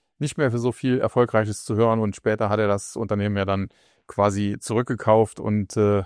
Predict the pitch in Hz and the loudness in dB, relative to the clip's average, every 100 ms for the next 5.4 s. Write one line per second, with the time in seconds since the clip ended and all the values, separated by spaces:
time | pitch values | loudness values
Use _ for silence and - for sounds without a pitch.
0 | - - 110 - 107 98 101 110 104 147 | -4 -2 -2 0 -2 0 -2 -2 -2 0
1 | 143 110 107 98 - - 107 110 107 101 | 0 2 0 0 -6 -8 -4 -2 0 0
2 | 110 120 110 104 - 110 - - _ _ | -2 -2 -2 -6 -2 -4 -4 -12 _ _
3 | - 113 107 104 110 101 - 107 104 - | 0 2 2 2 4 2 0 -2 -2 -2
4 | 110 104 104 - 98 - 101 95 101 113 | -4 -2 -4 -4 -6 -4 -6 -6 -4 -2
5 | 143 95 - | 2 2 0